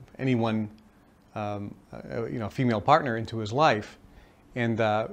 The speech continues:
he was working on that as, as a primary objective. "Look, I wanna have, uh, a relationship," which is a, a good objective.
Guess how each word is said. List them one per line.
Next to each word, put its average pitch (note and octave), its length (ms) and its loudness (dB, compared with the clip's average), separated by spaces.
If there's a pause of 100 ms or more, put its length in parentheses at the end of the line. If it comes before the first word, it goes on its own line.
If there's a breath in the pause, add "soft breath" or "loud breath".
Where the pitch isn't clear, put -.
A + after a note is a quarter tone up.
(140)
he B2 320 0
was A2 220 -2
working B2+ 320 2
on A#2 80 0
that A#2+ 160 2
as, A#2+ 160 -2
as B2 240 -8
a A#2+ 40 -8
primary A2+ 580 -2
objective. A2 520 2
"Look, B2 180 -8
I A#2 60 0
wanna A2+ 240 -2
have, A2 260 -4
uh, G#2+ 180 -2
a G#2+ 60 -4
relationship," G#2 720 -8
which A2 140 -8
is G#2+ 140 -6
a, G#2+ 240 -6
a - 20 -8
good A#2 260 2
objective. G#2 540 -6